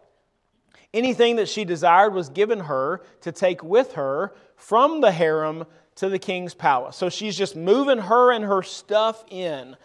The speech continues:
for a night to meet the king, and this is how you're becoming the king's concubine. You spend the night with the king.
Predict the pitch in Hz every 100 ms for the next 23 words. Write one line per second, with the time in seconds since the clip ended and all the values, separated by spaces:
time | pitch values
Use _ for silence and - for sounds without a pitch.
0 | _ _ _ 175 190 170 165 151 135 123
1 | - - _ _ 160 143 175 220 226 220
2 | - 160 151 147 160 170 170 175 170 165
3 | 151 - 170 180 175 156 175 175 180 -
4 | - 185 180 - 143 131 117 113 151 -
5 | _ _ 139 - - 180 214 220 208 208
6 | 196 208 208 220 - 165 143 147